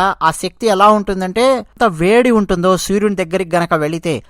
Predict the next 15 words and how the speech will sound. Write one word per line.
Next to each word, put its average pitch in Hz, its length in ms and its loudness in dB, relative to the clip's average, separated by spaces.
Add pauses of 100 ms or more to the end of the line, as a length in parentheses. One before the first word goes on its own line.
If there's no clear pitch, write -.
(320)
అంత 208 240 0
వేడి 208 580 2
కొన్ని 185 180 -2
సెకండ్స్‌లోనే 214 760 0
జనరేట్ 175 460 0
అయిపోతుంది 170 800 -4 (380)
అన్న 185 240 -2
థియరీ 226 400 0
అని 196 420 -2
ఆయన 190 200 -4
ప్రతిపాదించారు. 185 800 0 (400)
మరి 208 160 0
ఇది 202 160 -4
థియరీలోనే 214 580 2
ఉంటుందా, 208 520 0